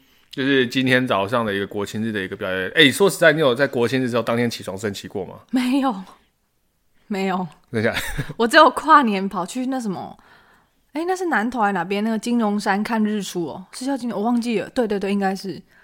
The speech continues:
Speaker 1: 哇，你讲那个我还可能一辈子不会做，国庆日起床升旗我还可能会做。
Speaker 2: 嗯，就只有一次而已啊，我现在没办法呀，好，好累哦，熬夜。
Speaker 1: 哦，我唯一的一次跨年，讲到跨年，唯一一次，不是唯一，唯一一次，就是最有印象深刻的是当时候，那时候大学，我们刚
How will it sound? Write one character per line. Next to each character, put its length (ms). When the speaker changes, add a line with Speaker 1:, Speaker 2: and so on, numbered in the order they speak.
Speaker 1:
哇， 120
你 140
讲 180
那 80
个 80
我 40
还 100
可 100
能 100
一 80
辈 160
子 120
不 100
会 80
做， 180
国 200
庆 280
日 60
起 280
床 140
升 160
旗 60
我 60
还 40
可 160
能 80
会 140
做。 360
Speaker 2:
嗯， 300
就 160
只 80
有 100
一 120
次 160
而 160
已 80
啊， 80
我 60
现 120
在 80
没 140
办 160
法 200
呀， 200
好， 200
好 200
累 180
哦， 60
熬 200
夜。 360
Speaker 1:
哦， 120
我 140
唯 140
一 60
的 100
一 120
次 160
跨 260
年， 260
讲 160
到 60
跨 180
年， 140
唯 160
一 100
一 40
次， 180
不 100
是 100
唯 80
一， 120
唯 120
一 100
一 40
次， 140
就 80
是 120
最 100
有 80
印 80
象 160
深 160
刻 60
的 80
是 100
当 320
时 240
候， 160
那 140
时 100
候 80
大 240
学， 340
我 120
们 240
刚 560